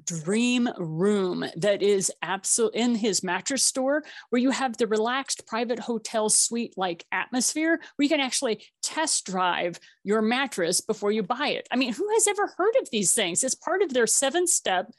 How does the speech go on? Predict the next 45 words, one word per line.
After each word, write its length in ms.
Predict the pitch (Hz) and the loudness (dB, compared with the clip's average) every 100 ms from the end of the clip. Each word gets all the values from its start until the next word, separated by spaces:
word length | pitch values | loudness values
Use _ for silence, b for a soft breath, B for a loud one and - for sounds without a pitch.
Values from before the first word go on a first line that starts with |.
| B B | B B
wake 300 | 202 294 302 | 2 2 2
up 160 | 285 - | -2 -2
happy 380 | - 247 269 | -6 -4 -4
promise 500 | 262 - 262 202 190 | -6 -2 0 0 0
that 140 | - - | -2 -2
they 120 | 196 | -4
guarantee 720 | 165 202 247 226 - 285 269 | -2 -2 0 -2 0 0 0
you. 180 | - - B B B | -2 -8 B B B
So 160 | - 269 | 0 2
I 100 | 277 | 4
know 360 | 349 370 277 - - | 4 2 -2 -10 -8
we're 200 | 226 262 | -2 2
usually 500 | 247 311 302 320 277 | 4 4 4 0 -2
talking 400 | - 247 254 277 | -2 -4 -2 -2
about 240 | 226 180 - | 0 0 2
authors 460 | 208 247 269 262 | 2 2 2 0
and 80 | 233 | 2
all 120 | 226 | 0
this, 160 | 226 240 | 0 0
but 200 | 220 214 B B | 0 -2 B B
this 220 | - 349 370 | 0 4 4
is 140 | 302 | 2
an 140 | 240 | 0
author 460 | - 180 202 214 214 | 0 0 0 0 0
who 140 | 214 | 2
has 180 | 196 180 | 2 0
written 280 | 190 277 262 | 0 0 0
a 40 | |
book 300 | 285 185 185 - | 0 2 0 0
on 160 | 185 | -4
how 200 | - 196 | -2 -2
to 80 | 247 | 0
sleep 340 | - 214 196 | 0 0 0
better 340 | - 170 185 220 B - 233 | 0 0 0 -2 B -10 -4
and 300 | 254 311 - | 0 0 -2
owns 320 | 214 208 220 - | -2 0 0 0
a 100 | 277 | -2
mattress 540 | 254 294 453 - 170 | 0 -2 -2 -2 -2
store. 260 | - 185 170 | 0 2 2
So, 260 | - 262 | 2 2
I 100 | 240 | 2
mean, 260 | 262 269 254 | 0 0 -2
this 160 | 269 311 | 0 2
is 140 | 285 | 2
amazing. 580 | 311 330 339 214 131 | 2 4 4 4 -2